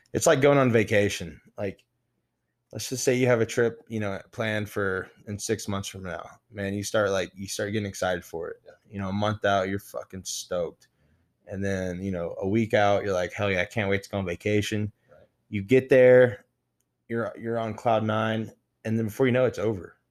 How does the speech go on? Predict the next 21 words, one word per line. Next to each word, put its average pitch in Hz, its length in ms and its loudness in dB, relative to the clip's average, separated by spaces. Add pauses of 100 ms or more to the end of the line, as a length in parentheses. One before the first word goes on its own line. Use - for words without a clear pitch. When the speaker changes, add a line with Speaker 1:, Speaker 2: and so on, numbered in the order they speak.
(180)
Speaker 2:
Yeah. - 140 -18 (460)
Speaker 1:
And 127 100 2
then 127 100 4
you're 127 120 2
th-, 123 180 -4
you 120 80 0
get 127 160 2
back 117 200 2
home 147 180 0
and 135 80 0
you're 113 100 0
thinking, 101 420 -4 (120)
"What's 98 240 -12
next? - 480 -14 (140)
Speaker 2:
Yep. - 120 -20 (640)
Speaker 1:
Where's 104 160 -6
the 110 60 -4
next 107 220 -4
vacation?" 90 520 -10
Speaker 2:
Next - 100 -20
vacation, - 360 -20